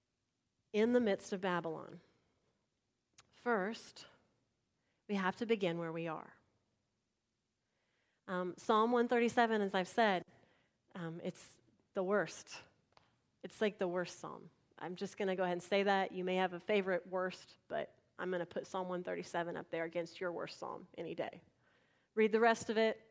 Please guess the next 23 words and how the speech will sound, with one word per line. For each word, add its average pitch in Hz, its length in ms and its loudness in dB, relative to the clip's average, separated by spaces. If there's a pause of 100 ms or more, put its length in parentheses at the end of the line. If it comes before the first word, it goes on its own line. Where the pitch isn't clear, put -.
(760)
It's - 100 -20
the 180 80 -6
worst. - 440 -10 (1120)
It's - 260 2 (120)
gritty. 208 680 2
It's 214 260 4 (520)
angry. 220 760 2
It's 269 280 0 (500)
brutal 226 840 2 (800)
in 240 220 6
the 226 100 4
hatred 208 800 0 (560)
of 190 140 2
the 196 80 -2
people, - 440 -12 (540)
of 208 80 0
the 208 100 4
other 214 160 6
people, 190 320 -6
the 170 100 -4
enemies. - 540 -8
It's - 220 -20 (480)
awful. - 420 0